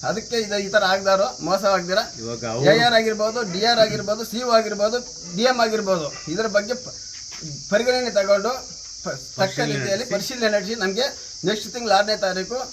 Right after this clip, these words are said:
Speaker 1: ನೆಕ್ಸ್ಟ್ ತಿಂಗಳು ಆರನೇ ತಿಂಗಳು ಇಪ್ಪತ್ತನೇ ತಾರೀಕು ಸಭೆ ನಡೆಸೋದ್ರಲ್ಲಿ ನಮ್ಗೆ ತಿಳಿಸ್ಬೇಕಿಲ್ಲ. ಇಲ್ಲ ಅಂದ್ರೆ ನಾವು ಕ-, ಸಭೆ ನಡೆಸೋಕ್ಕೆ ಬಿಡೋದಿಲ್ಲ. ಸರ್ ನಮಸ್ಕಾರ, ನಮ್ಮ ಹೆಸರು ಬೈರಾರೆಡ್ಡಿ ಅಂತ,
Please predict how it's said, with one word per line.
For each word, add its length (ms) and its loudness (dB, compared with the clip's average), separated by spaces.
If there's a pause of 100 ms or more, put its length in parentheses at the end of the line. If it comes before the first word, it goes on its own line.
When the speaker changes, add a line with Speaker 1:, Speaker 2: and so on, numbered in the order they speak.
(880)
Speaker 1:
ನೆಕ್ಸ್ಟ್ 220 -4
ತಿಂಗಳು 240 0 (260)
ಆರನೇ 280 4
ತಿಂಗಳು 300 -4
ಇಪ್ಪತ್ತನೇ 400 0
ತಾರೀಕು 280 -2 (240)
ಸಭೆ 280 0
ನಡೆಸೋದ್ರಲ್ಲಿ 580 -2 (400)
ನಮ್ಗೆ 240 -2 (120)
ತಿಳಿಸ್ಬೇಕಿಲ್ಲ. 540 -4 (180)
ಇಲ್ಲ 180 2
ಅಂದ್ರೆ 180 -2
ನಾವು 160 2
ಕ-, 320 0
ಸಭೆ 160 0 (100)
ನಡೆಸೋಕ್ಕೆ 380 0
ಬಿಡೋದಿಲ್ಲ. 340 0 (1900)
ಸರ್ 200 -4
ನಮಸ್ಕಾರ, 320 -2 (140)
ನಮ್ಮ 180 -8
ಹೆಸರು 260 -10 (320)
ಬೈರಾರೆಡ್ಡಿ 460 -10
ಅಂತ, 120 -14